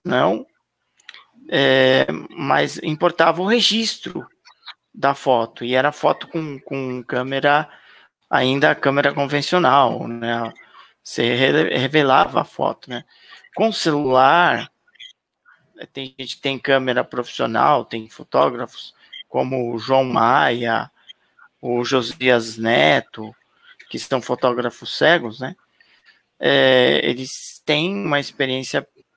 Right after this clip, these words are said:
bem maior, do, infinitamente maior, é,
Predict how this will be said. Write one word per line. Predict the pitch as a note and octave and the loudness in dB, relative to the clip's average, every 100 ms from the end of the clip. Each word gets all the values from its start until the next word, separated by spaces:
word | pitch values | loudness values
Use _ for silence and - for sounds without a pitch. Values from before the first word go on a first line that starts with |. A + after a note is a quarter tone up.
| _ - | _ -20
bem | B2+ A#2+ D3 E3 | -8 -2 0 0
maior, | D#3+ C3 A2+ A2 B2 D3+ | 2 2 0 0 2 2
do, | C#3 A2+ - - G#3 - | 0 -8 -14 -18 -20 -20
infinitamente | - - A2 B2+ - C3 B2 A#2+ A#2+ D#3 | -18 -16 -14 -14 -12 -8 -6 -6 -6 -4
maior, | E3 D#3+ B2+ C#3 - - - - - - - C4+ | 0 2 2 0 -4 -18 -20 -20 -18 -20 -20 -6
é, | B2+ B2+ | -2 0